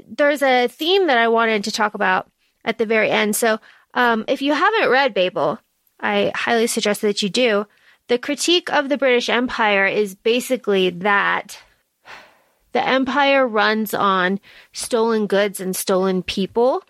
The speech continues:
and they do a lot to facilitate, um, you know, the exchange of,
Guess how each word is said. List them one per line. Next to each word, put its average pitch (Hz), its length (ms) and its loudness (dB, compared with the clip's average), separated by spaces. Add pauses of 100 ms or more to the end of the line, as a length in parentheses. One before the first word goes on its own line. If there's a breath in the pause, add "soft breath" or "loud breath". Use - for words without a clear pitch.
(420 soft breath)
and 220 260 0
they 208 160 2
do 233 680 2
a 208 100 2
lot 202 500 2 (140)
to 214 180 -2
facilitate, 202 1080 0 (480 soft breath)
um, 185 680 -2
you 240 160 0
know, 208 120 2
the 208 220 0
exchange 190 880 0
of, 175 640 -4